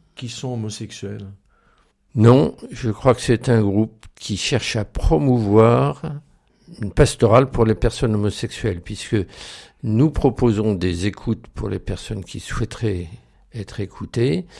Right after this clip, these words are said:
Speaker 2: euh, que ce soit des personnes homosexuelles ou des, des familles, hein. Il y a des parents, euh, de personnes homosexuelles qui sont en difficulté par rapport à cette situation-là et qui ont besoin d'être écoutées. On est aussi là pour proposer, euh,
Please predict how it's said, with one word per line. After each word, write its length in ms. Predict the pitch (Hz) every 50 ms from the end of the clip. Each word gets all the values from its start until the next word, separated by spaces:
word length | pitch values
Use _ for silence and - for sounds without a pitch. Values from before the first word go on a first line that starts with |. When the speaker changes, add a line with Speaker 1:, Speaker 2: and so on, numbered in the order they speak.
| - - - - - - - _ _ _ -
Speaker 2:
euh, 260 | - - 98 113 110
que 160 | - - 113
ce 160 | 107 - 135 113
soit 180 | - - 104
des 80 | 90 95
personnes 320 | - 117 104 - 127 110
homosexuelles 520 | 104 98 - - 110 - - - 127 107 - - _
ou 340 | 156 170 185 185 170 147 107
des, 340 | 85 95 90 82 - 104 95
des 120 | 90 85
familles, 500 | - - - 95 131 175 208 185 117 95
hein. 160 | 95 107 131
Il 100 | 143 123
y 100 | 107 101
a 140 | 104 117 120
des 180 | 104 95 95 90
parents, 680 | - - 98 90 95 107 120 139 156 160 165 196 202 - - - - - _ _ _ -
euh, 200 | 92 95 92 92
de 120 | 95 101
personnes 360 | 101 - 110 - - - 110 104
homosexuelles 600 | 107 110 104 - - 92 - - - 143 135 -
qui 180 | - - 104
sont 280 | - - - 156 160 165
en 120 | - 117
difficulté 760 | 113 104 107 101 - - 110 95 - - 95 92 - 120 123 131
par 180 | - - 98
rapport 340 | 98 95 90 - 110 104 101
à 60 | 95
cette 180 | - - 101 -
situation-là 760 | - - 117 110 - - 92 - - 98 95 95 123 139 165 -
et 60 | 117
qui 140 | - - 120
ont 40 | 104
besoin 300 | 95 95 95 113 101 95
d'être 260 | 92 87 82 - -
écoutées. 460 | - - - 92 - - 64 - - - _ - - - - - - - - - _ _
On 160 | 107 107 110
est 60 | 113
aussi 300 | 113 110 107 - - 123
là 140 | 110 120 117
pour 400 | 110 - - 127 107 98 98 95
proposer, 1040 | - - - 104 - - 110 104 92 98 104 104 101 98 98 95 98 - 104 107 -
euh, 320 | - - - - - -